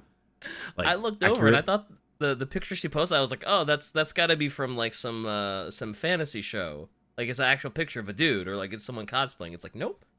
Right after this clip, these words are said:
Speaker 2: that's, that's just, uh, pen to paper.
Speaker 1: He's
Speaker 2: That's
Speaker 1: fucking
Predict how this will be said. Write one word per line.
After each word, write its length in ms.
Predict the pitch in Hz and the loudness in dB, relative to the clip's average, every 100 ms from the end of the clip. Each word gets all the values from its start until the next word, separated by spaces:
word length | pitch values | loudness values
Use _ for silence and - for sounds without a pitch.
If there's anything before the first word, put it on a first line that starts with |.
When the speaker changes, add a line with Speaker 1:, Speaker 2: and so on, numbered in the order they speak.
| - | -8
Speaker 2:
that's, 400 | 190 - - - | -8 -4 -6 -6
that's 300 | - - - | -8 -10 -10
just, 500 | - 92 - - - | -12 -12 -12 -14 -12
uh, 380 | 90 87 90 87 _ _ _ _ _ _ - | -10 -8 -10 -12 _ _ _ _ _ _ -10
pen 180 | 110 139 | -8 -8
to 60 | |
paper. 440 | 151 185 208 87 - _ _ | -6 -6 -6 -16 -18 _ _
Speaker 1:
He's 100 | - | -2
Speaker 2:
That's 200 | 277 - | 0 2
Speaker 1:
fucking 160 | 82 | 0